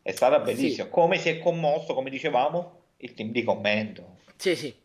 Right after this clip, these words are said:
Speaker 2: è il team di commento in lacrime, <laughs> praticamente.
Speaker 1: Sì, c'era Excalibur, eh, che
Speaker 2: Si è dovuto togliere la maschera, perché
Speaker 1: Sì, sì, sì,
Speaker 2: Sì.
Speaker 1: sì, esatto.
Speaker 2: Eh.
Speaker 1: E... questo è difficile, come dici tu.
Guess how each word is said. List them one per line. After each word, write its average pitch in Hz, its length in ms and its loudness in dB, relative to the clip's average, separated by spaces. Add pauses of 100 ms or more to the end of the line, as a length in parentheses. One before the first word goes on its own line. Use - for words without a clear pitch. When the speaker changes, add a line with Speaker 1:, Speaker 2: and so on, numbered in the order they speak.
(220)
Speaker 2:
è - 140 -4
il 156 180 -2
team 190 160 -4
di 185 80 -4
commento 180 420 -2
in 160 120 -2
lacrime, 117 420 -4
<laughs> - 0 -
praticamente. 151 760 -6 (120)
Speaker 1:
Sì, 226 120 4
c'era 135 200 6
Excalibur, 143 760 0
eh, 110 140 -2
che 117 240 -2
Speaker 2:
Si 113 80 2
è 110 80 4
dovuto 208 300 6
togliere 196 320 6
la 196 100 6
maschera, 180 520 0
perché 160 380 0
Speaker 1:
Sì, 160 480 2
sì, 113 460 -2
sì, - 20 -
Speaker 2:
Sì. 156 260 -2
Speaker 1:
sì, 147 240 -4
esatto. 110 680 -4 (440)
Speaker 2:
Eh. 131 280 2
Speaker 1:
E... 113 80 0
questo 131 640 4
è 107 60 2
difficile, 110 560 0
come 101 220 0
dici 104 240 -8
tu. 104 300 -14